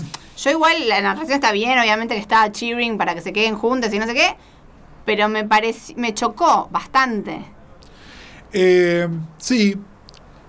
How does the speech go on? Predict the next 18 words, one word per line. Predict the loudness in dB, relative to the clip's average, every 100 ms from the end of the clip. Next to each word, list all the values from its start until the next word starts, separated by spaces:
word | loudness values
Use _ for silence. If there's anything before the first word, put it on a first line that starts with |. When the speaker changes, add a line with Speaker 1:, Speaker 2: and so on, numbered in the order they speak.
| -20 -20
Speaker 2:
Sí, | -2 4 4 2
creo | 0 0
que | 2 2
hay | 2
una, | 0 0 0 0 -4 -4 -2 -4 -8 -16
<clears throat> | -18 -20 -20 -20 -20 -14 -2
de | 0
nuevo, | 2 2 2 -2
además | -2 0 2 0 2
al | 0 0
no | 0
racializar | 0 0 0 0 0 0 2
el | 2
conflicto, | 0 -2 -2 -4 -2 -2 -2 -10 -20 -20 -20 -20 -20 -20 -20 -20 -20 -20 -20 -20 -20 -20 -20 -20 -20 -20 -20 -10 0
lo | 2 2 2
que | 0
simplemente | 0 -2 0 0 0
podría | -2 0 2